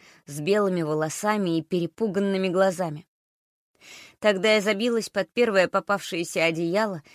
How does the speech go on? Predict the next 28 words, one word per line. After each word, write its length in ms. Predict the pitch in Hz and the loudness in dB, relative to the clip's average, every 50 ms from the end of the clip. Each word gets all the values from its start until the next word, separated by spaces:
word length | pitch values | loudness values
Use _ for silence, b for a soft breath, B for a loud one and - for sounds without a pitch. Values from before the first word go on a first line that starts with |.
| b b b b | b b b b
и 120 | - 190 | -6 -2
долго 340 | 180 202 220 220 202 190 196 | 2 2 2 2 2 0 -2
плакала 580 | - - 196 214 220 226 _ - 220 202 185 | -2 0 2 2 2 2 _ -2 -2 0 0
и 80 | 180 175 | 0 0
звала 400 | 165 151 165 175 175 175 180 185 | -2 -2 -2 0 0 0 0 -2
маму. 400 | 180 180 165 147 139 143 139 135 _ _ _ _ _ _ _ _ _ _ _ _ _ _ _ _ _ _ | -2 -4 -6 -8 -10 -12 -16 -18 _ _ _ _ _ _ _ _ _ _ _ _ _ _ _ _ _ _
На 140 | 175 185 180 | -4 -4 -2
следующий 540 | 170 - 185 175 180 185 185 180 - - 185 | -2 -2 -2 -2 0 -2 -2 -4 -4 -6 -6
день 280 | 165 175 196 202 202 185 | -2 -2 -2 -2 0 -2
я 80 | 185 180 | -2 0
вернулась 540 | 156 175 165 170 180 185 185 185 175 - - | 0 -2 -2 -2 -4 -2 -4 -4 -6 -8 -12
в 80 | - | -12
парк. 440 | _ - 156 147 151 _ _ - _ _ _ _ _ _ _ _ b b b b b | _ -6 -6 -6 -6 _ _ -20 _ _ _ _ _ _ _ _ b b b b b
И 100 | - 170 | -4 -2
на 140 | 170 165 165 | 0 0 -2
следующий, 800 | 151 - - 156 143 143 156 151 156 165 160 - - 165 160 156 _ _ _ _ _ _ _ _ | -4 -4 -6 -4 -4 -2 -2 -2 -4 -4 -6 -6 -12 -12 -14 -16 _ _ _ _ _ _ _ _
и 100 | - 202 | -2 0
на 160 | 196 190 175 170 | 0 2 0 -2
следующий. 840 | - - - 160 151 156 165 165 151 165 160 - - - 170 160 _ _ _ _ _ _ _ _ _ _ _ _ B B B B B B B B | -2 -4 -4 -4 0 0 0 0 -2 -4 -6 -6 -10 -12 -14 -16 _ _ _ _ _ _ _ _ _ _ _ _ B B B B B B B B
Я 220 | - 208 202 220 220 | -4 2 2 2 2
следовала 640 | - - 233 226 254 262 226 226 208 214 214 214 | 2 -2 0 4 4 4 4 2 2 2 0 2
за 140 | 196 196 208 | 2 4 2
листьями, 500 | 202 202 226 226 - - - 208 190 185 | 2 2 0 -4 -4 -6 -6 -4 -4 -4
которые 520 | 170 - 185 - - 202 202 196 190 185 | -2 -4 -4 -2 -2 0 0 2 0 0
влек 320 | 175 180 190 208 214 - _ | 0 0 -2 -2 -2 -2 _
по 100 | - 196 | -6 -2
дороге 440 | 165 185 185 185 202 196 175 190 180 | 0 2 2 2 0 0 -2 -4 -4
ветер, 440 | 170 190 190 170 - - 165 - | -2 -4 -4 -6 -8 -16 -20 -20